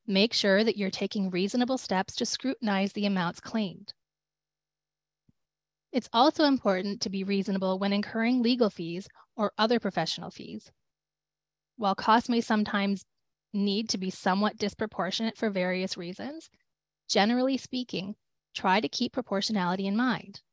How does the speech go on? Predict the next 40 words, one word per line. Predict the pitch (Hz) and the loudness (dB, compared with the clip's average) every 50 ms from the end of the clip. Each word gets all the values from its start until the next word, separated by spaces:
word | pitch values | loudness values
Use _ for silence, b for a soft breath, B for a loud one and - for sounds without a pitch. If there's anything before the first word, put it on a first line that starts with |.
| _ _ _ _ _ _ | _ _ _ _ _ _
Ask | 214 214 233 262 - - - | 6 6 6 6 4 -2 -2
yourself, | 247 214 - - - - - - - _ _ _ _ _ _ _ _ | -2 -2 -2 -2 -4 -6 -6 -10 -18 _ _ _ _ _ _ _ _
are | - 214 220 233 | 4 4 6 6
we | 262 285 | 4 2
spending | 269 - - 226 214 214 214 220 226 | 0 0 0 0 2 2 2 2 0
seventy | 214 - 202 202 208 233 233 226 | 2 2 2 2 2 2 -2 -2
thousand | - 226 208 214 220 240 240 | 0 2 2 2 2 2 2
dollars | 220 220 233 254 240 208 190 190 190 - - | 2 4 4 4 4 4 2 0 -2 0 0
over | 220 214 214 214 | 0 2 4 4
a | 214 214 | 4 4
one | 196 196 190 196 202 | 4 2 0 0 0
thousand | - 202 190 202 196 220 214 196 | 2 2 2 2 2 0 0 2
dollar | 190 165 165 175 170 | 0 0 0 -2 -4
dispute? | 170 196 - - - 294 311 254 - - - - _ _ _ _ _ _ _ _ _ _ _ _ _ _ _ _ _ _ _ _ _ _ | -4 -6 -8 -6 -6 -4 -4 -4 -4 -8 -18 -20 _ _ _ _ _ _ _ _ _ _ _ _ _ _ _ _ _ _ _ _ _ _
And | 262 240 233 | -4 -4 0
finally, | - - 254 262 277 277 240 202 185 190 190 220 - _ _ _ _ - | 2 4 6 6 8 8 6 6 4 2 0 -2 -6 _ _ _ _ -12
it's | - - | -2 0
important | 262 254 - 294 302 349 359 330 | 0 2 4 4 4 6 4 2
to | 320 | 2
keep | - - 262 233 262 | 2 2 2 2 4
in | 240 214 | 2 4
mind | 202 190 196 202 | 4 4 2 2
that | 196 196 | 0 0
these | 240 247 262 - | -2 -2 0 2
matters | 220 196 208 214 214 214 - | 2 2 4 4 2 2 2
often | 190 190 196 - 233 214 208 | 2 2 2 2 0 -2 0
drag | - 202 185 185 190 | 2 0 0 2 2
out | 185 180 190 - | 2 0 0 0
over | 196 180 180 185 185 | -2 -2 -2 -2 -2
time, | 185 - - - 202 180 160 - - 202 - _ _ _ | -4 -4 -2 -2 -2 -2 -2 -4 -10 -16 -18 _ _ _
which | 233 226 - - - | -2 -2 -2 0 2
adds | 214 208 196 190 196 - - | 4 6 6 6 4 0 -4
to | - 233 | -6 -6
costs | - - - 196 160 165 190 - - _ _ | -6 -2 -2 -2 -2 -2 -4 -10 -18 _ _
and | 214 202 196 220 220 | 2 2 2 2 2
can | - 226 214 208 | 2 0 0 0
add | - 196 180 175 180 185 - | 0 0 0 0 0 -2 -4
to | - 202 196 190 - | -4 -2 -2 -4 -2
being | - 202 180 180 185 | -2 -2 -2 -2 -2
positional. | - - 185 196 214 - - 190 - - - | -4 -4 -2 -2 -2 -2 -2 -6 -8 -12 -14